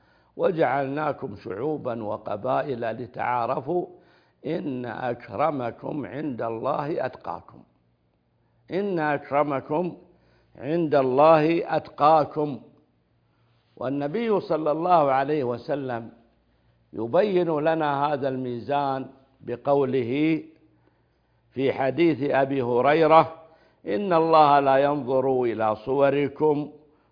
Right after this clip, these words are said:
ولا إلى أموالكم، ولكن ينظر إلى قلوبكم وأعمالكم."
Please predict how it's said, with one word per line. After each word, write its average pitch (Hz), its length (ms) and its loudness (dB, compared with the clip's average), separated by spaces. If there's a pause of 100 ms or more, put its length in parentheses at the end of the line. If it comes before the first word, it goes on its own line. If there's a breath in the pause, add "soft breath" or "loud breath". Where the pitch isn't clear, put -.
(120)
ولا 185 460 4
إلى 156 260 2
أموالكم، 147 1160 0 (540 soft breath)
ولكن 156 680 2
ينظر 151 540 0
إلى 139 340 2
قلوبكم 127 1080 -2 (120)
وأعمالكم." 113 1040 -4